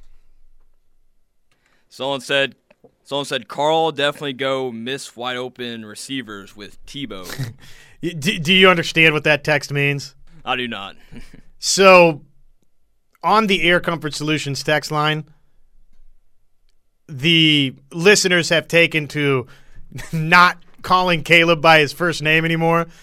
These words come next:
Speaker 2: They are referring to him as Carl. So that's, <laughs> that's what that text means.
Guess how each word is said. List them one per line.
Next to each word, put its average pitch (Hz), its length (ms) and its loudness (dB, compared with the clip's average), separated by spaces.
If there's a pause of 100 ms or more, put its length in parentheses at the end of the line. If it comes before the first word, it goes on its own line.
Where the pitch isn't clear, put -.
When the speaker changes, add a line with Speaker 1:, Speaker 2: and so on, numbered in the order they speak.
(280)
Speaker 2:
They 151 300 4
are 156 260 4
referring 151 500 2
to 147 100 -4
him 151 140 -2
as 131 140 -6
Carl. 127 500 0 (920)
So 131 420 -2
that's, 180 500 4 (140)
<laughs> 143 120 -10 (280)
that's 175 300 0
what 156 140 -4
that 143 200 2
text 123 320 -6
means. 123 400 -8